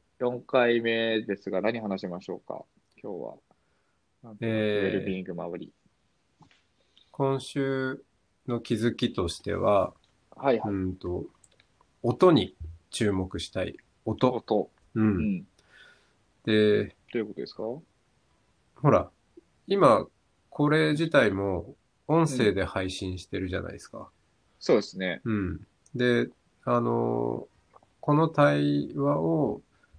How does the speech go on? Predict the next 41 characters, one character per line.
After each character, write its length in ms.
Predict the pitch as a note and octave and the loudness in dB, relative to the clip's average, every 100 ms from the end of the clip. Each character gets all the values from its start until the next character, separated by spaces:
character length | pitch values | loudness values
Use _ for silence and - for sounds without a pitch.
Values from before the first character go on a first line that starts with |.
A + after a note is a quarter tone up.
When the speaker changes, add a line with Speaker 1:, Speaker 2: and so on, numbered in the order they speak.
| - | -12
Speaker 2:
え 440 | - G2 G2 F#2+ F#2+ | -4 -2 -2 -2 -4
ー、 20 | |
Speaker 1:
う 40 | F#2+ | -8
ん。 100 | - - - | -14 -20 -6
Speaker 2:
な 140 | C3+ C#3+ | 0 4
ぜ 140 | C3+ | 4
動 300 | G2+ G#2 G#2 | 4 2 4
画 120 | G2+ | 2
で 120 | G2 G2+ | 2 2
や 120 | G2+ | 2
ら 120 | G2+ | 0
な 140 | G#2 | -2
か 160 | G2+ F2 | -4 -4
っ 60 | - _ | -6 _
た 140 | F2+ | -10
か 220 | F2 F#2+ F#2 | -6 -4 -4
っ 60 | - _ _ | -6 _ _
て 80 | - | -8
い 600 | F#2+ F#2 F#2 F#2+ C#3 A2+ | -4 -4 -4 -6 -4 -6
う 40 | - | -8
こ 180 | - - - | -12 -14 -12
と。 320 | - F#2 F#2 - _ _ _ - | -6 -4 -6 -10 _ _ _ -2
Speaker 1:
う 80 | A2+ | 0
ん。 0 | |
Speaker 2:
で、 200 | A2+ - - - - _ | 0 -4 -16 -20 -20 _
え 720 | A2 G#2+ G#2 G#2 G#2 G#2 G2+ G#2+ | -4 0 0 0 -2 -2 -4 -6
ー、 80 | - _ _ _ | -12 _ _ _
僕 280 | C#3 C#3 E3 | -2 2 2
あ 60 | D#3 | 4
の、 420 | D#3 D3+ D#3 - _ _ _ _ _ _ _ _ | 4 4 2 -2 _ _ _ _ _ _ _ _
な 80 | C3+ | -2
ん 20 | |
か、 240 | B2 F2 - _ _ _ _ | 4 2 2 _ _ _ _
あ 160 | G2 | -2
の、 220 | F#2 F2+ F2 | 0 -2 -2
最 240 | B2 A#2+ | -2 -2
近 340 | A#2 A2 G#2+ G#2+ - | -2 -2 -2 -6 -8
も 140 | B2 | -4
う 20 | B2 | -2
一 200 | - A#2 | -2 -4
つ 320 | - F2+ | -4 -6